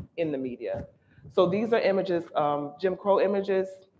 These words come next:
you know, s-, um, tropes and stereotypes of the happy dancing Negro, the pickaninny,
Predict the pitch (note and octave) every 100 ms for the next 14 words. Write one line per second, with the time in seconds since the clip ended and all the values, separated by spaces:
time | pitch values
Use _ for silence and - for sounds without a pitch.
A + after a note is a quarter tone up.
0 | _ _ - _ _ _ F3 D#3 C#3+ C#3+
1 | - D3 C#3+ C3+ C#3 - A3+ G#3+ - D#3+
2 | F3 F3 F3 F3 D#3+ D#3 - D3 C#3+ C#3
3 | - _ - D#3 - D#3 E3 F3+ F3 D3+
4 | D#3+ D3 - D3+ E3+ G3+ F#3 F#3 F3 F3
5 | F3+ - A3+ A3 G3 F3+ F3+ F3 E3